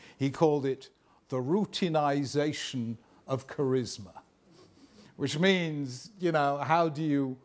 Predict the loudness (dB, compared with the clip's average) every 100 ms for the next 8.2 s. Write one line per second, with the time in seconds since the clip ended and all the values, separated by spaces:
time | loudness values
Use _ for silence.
0 | _ -4 2 2 2 2 2 6 6 6
1 | 0 0 0 4 4 2 -8 -20 _ _
2 | -12 -6 -4 -2 -4 -6 -10 -12 -18 -20
3 | -20 -20 _ _ _ _ _ _ _ _
4 | _ -20 -20 _ _ -2 0 4 4 4
5 | 0 -6 -4 2 2 0 -4 -4 -4 -4
6 | 0 0 0 -2 -4 -4 -2 -2 -4 -6
7 | -4 -2 -2 -2 -2 -2 -2 0 0 -2
8 | -6 -12